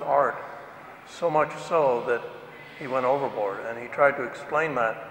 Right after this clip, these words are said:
to the tourists, that, yes, uh, that's the only failing here, was that I just did too much.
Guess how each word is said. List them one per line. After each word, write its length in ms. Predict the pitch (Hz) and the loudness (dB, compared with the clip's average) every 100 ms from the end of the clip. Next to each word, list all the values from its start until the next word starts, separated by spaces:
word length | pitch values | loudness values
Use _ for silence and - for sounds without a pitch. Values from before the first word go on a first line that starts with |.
| - - - - - | -16 -18 -20 -16 -10
to 100 | 127 | -8
the 120 | 123 | -6
tourists, 440 | - 185 123 98 - - | 0 2 2 0 -6 -4
that, 180 | 113 110 - - - - - - 147 | -2 -2 -8 -14 -16 -18 -20 -20 -10
yes, 260 | 131 139 110 - - - - - - - - - 135 | 0 2 2 -2 -12 -12 -12 -12 -10 -10 -10 -10 -4
uh, 320 | 113 110 107 113 | -2 -2 -4 -2
that's 320 | 139 135 - | 2 2 0
the 120 | 131 123 | -6 -2
only 320 | 127 127 120 - | -2 -2 -4 -6
failing 360 | 147 170 127 107 | -4 -4 -4 -6
here, 300 | 113 104 104 - - - - | -4 -2 -4 -8 -18 -20 -14
was 140 | - 123 | -12 -8
that 120 | 131 | -2
I 120 | 113 117 | -2 -2
just 280 | 147 120 | -4 -10
did 140 | - 120 - | -8 -8 -10
too 120 | 143 | -10
much. 260 | 117 123 | -2 -2